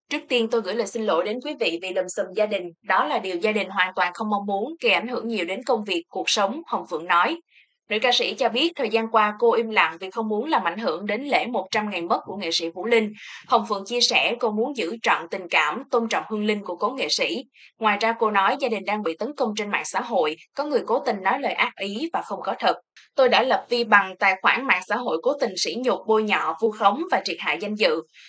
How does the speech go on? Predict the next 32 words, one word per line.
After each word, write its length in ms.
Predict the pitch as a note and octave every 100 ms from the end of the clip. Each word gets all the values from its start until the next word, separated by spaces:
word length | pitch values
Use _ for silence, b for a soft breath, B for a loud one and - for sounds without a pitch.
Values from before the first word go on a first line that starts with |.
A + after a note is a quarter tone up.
| _
Tôi 100 | C4+
cũng 200 | A#3+ A#3+
gửi 180 | A3 A3
đơn 200 | B3+ A3+
tố 100 | A#3
cáo 300 | B3+ A3 A3
hành 220 | - C4+ G3+
vi 220 | A3 A3 G#3+
lợi 280 | G3 F3 E3+
dụng 160 | F#3+ F3 E3+
các 160 | D#4+ -
quyền 220 | A3+ F#3
tự 160 | F3 E3+
do 180 | G#3 G#3
dân 180 | G#3+ G#3 G#3
chủ 340 | C#3+ F3+ - _ _ _ _
của 240 | G#3+ C4 C4+
các 180 | D4+ -
Facebooker, 720 | B3 G#3 - C#4+ - A3+ G#3+ G3
TikToker, 600 | C#4 - D#4+ - A#3 A3+ G#3 B -
các 140 | D4
cá 120 | D4 D4+
nhân 300 | C4+ A3+ G#3+
trên 140 | G#3+
mạng 160 | F3+ -
xã 140 | G#3
hội 340 | - E3 D#3
đến 180 | E3 A3
cơ 120 | C#4 G#3+
quan 180 | G#3+ G3+
công 140 | G#3
an, 260 | G3+ G3+